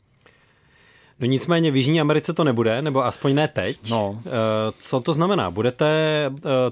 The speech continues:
Speaker 1: ty principy, kterým se věnujete, rozvíjet teďka v Česku?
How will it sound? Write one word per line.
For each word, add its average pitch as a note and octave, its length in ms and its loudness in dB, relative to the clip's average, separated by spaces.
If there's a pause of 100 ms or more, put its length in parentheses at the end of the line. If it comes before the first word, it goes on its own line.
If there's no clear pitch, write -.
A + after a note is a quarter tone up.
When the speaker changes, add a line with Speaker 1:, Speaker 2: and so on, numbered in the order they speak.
Speaker 1:
ty C#3+ 200 2
principy, D3+ 1000 0
kterým C#3 280 -2
se D3+ 120 -2
věnujete, C#3+ 420 0
rozvíjet C3+ 340 0
teďka C3+ 260 -4
v - 60 -10
Česku? - 460 -2